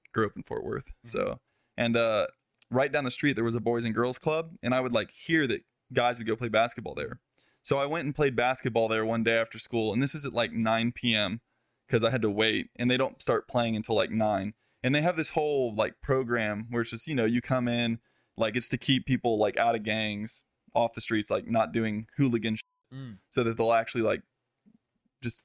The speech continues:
Speaker 1: not get in trouble, basically, right? So I went in there, and I'm, like, "Only white guy." Like, I'm seventeen. When I was seventeen, I was, like, not super athletic. I was super skinny.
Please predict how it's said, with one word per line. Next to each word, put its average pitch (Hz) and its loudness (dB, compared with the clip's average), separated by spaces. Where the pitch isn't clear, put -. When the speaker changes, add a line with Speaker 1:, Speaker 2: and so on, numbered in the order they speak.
Speaker 1:
not 131 2
get 123 0
in 113 -4
trouble, 107 0
basically, 101 -2
right? 131 2
So - 0
I 151 0
went 165 -2
in 139 -2
there, 131 2
and 120 0
I'm, 120 0
like, 113 2
"Only 143 2
white 113 2
guy." 110 2
Like, 110 0
I'm 120 0
seventeen. 127 0
When 127 2
I 147 4
was 139 0
seventeen, 135 0
I 113 4
was, 113 -2
like, 104 0
not 120 2
super 120 2
athletic. 107 0
I 101 0
was 107 -2
super - 0
skinny. 110 -4